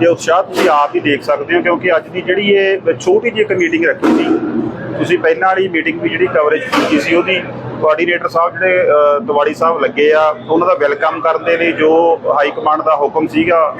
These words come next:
ਜੋ ਮੈਸੇਜ ਸੀਗਾ, ਉਹ ਦੇਣ ਲਈ ਇੱਥੇ ਪਹੁੰਚੇ ਸੀ। ਤੇ ਅਸੀਂ ਪਿੰਡਾਂ ਦੇ ਵਿੱਚ ਇੱਕ ਇੱਕ ਬੰਦੇ ਨੂੰ ਕਾਲ ਕੀਤੀ ਸੀ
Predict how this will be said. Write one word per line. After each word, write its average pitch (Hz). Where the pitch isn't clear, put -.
ਜੋ 151
ਮੈਸੇਜ 147
ਸੀਗਾ, 165
ਉਹ 185
ਦੇਣ 165
ਲਈ 196
ਇੱਥੇ 190
ਪਹੁੰਚੇ 160
ਸੀ। 214
ਤੇ 220
ਅਸੀਂ 226
ਪਿੰਡਾਂ 180
ਦੇ 190
ਵਿੱਚ 196
ਇੱਕ 170
ਇੱਕ 185
ਬੰਦੇ 165
ਨੂੰ 190
ਕਾਲ 165
ਕੀਤੀ 143
ਸੀ 180